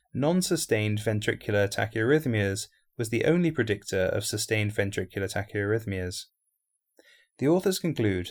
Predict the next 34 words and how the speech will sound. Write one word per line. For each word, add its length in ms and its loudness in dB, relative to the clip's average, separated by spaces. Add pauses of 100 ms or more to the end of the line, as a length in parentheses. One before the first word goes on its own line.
that 140 0
sudden 340 0
death 480 0
is 140 -2
a 40 0
frequent 520 0
mode 200 -2
of 140 -6
death 500 -6
in 220 0
myotonic 600 -2
dystrophy 500 -4
type 260 -2
one, 340 2 (340)
with 120 -2
multiple 520 2
mechanisms 680 -2
involved. 640 2 (840)
Major 340 0
conduction 580 2
defects 880 -4
were 220 4
by 200 2
far 420 2
more 260 0
frequent 680 -2
than 140 -2
sustained 520 -2
ventricular 600 -2
tachyarrhythmias, 880 0 (480)
whose 160 0
only 320 2
independent 640 -2
predictor 560 0